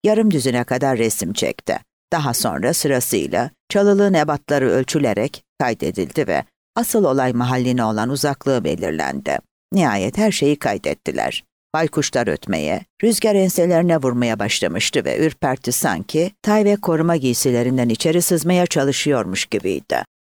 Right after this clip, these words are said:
Harold yavaşça uzanarak cismi tırmıkla yakaladı ve Rachel'ın açmış olduğu mavi renkli muşambanın içine koyduktan sonra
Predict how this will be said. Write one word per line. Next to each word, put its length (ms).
Harold 380
yavaşça 560
uzanarak 640
cismi 320
tırmıkla 480
yakaladı 640
ve 160
Rachel'ın 420
açmış 400
olduğu 300
mavi 360
renkli 260
muşambanın 600
içine 280
koyduktan 600
sonra 520